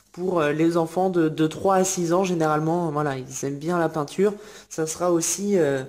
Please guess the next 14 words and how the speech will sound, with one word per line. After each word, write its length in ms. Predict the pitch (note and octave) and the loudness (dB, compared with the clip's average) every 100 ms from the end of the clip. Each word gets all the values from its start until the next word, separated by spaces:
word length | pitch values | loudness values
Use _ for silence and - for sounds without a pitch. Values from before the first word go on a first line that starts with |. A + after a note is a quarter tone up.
| - - _ _ _ | -12 -20 _ _ _
très 180 | - G3+ | -8 -4
favorable 540 | G3+ F#3+ F#3 F#3 G3+ | 0 2 4 4 4
à 80 | F3+ | 4
leur 160 | E3+ E3+ | 4 2
motricité. 880 | F3 F3 F#3 - D#3+ A#2+ - - _ _ _ _ _ _ _ _ _ _ _ _ _ _ _ | 0 0 -2 -4 -4 -4 -6 -14 _ _ _ _ _ _ _ _ _ _ _ _ _ _ _
Dans 220 | F3 F#3+ | -4 -2
un 40 | B3 | -2
premier 300 | B3 A#3 A3+ | 0 0 0
temps, 120 | B3 | -2
nous 200 | A3+ G3+ | -2 0
allons 160 | G3 | 0
dessiner 460 | G3 G#3 G3+ G3 G#3+ | -2 -2 -2 -2 0
le 140 | G#3+ | 2
serpent 520 | G#3 G3+ G3 - G#3+ | 0 -2 -6 -6 -8